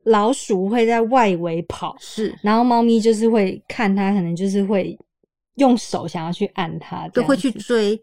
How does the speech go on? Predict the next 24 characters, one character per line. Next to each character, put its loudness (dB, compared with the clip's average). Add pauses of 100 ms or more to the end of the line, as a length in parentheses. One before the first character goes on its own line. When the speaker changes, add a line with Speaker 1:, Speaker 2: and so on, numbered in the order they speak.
Speaker 1:
对 -2
啊， -4 (280)
Speaker 2:
只 -2
是 0
那 2
个 -4
玩 0
一 0
阵 -2
子， -4
Speaker 1:
嗯。 0
Speaker 2:
猫 0
就 -4
会 2
觉 -6
得 -4
那 -2
有 -2
点 -8
无 -10
聊 -12
了。 -12
Speaker 1:
<laughs> -14
对， 0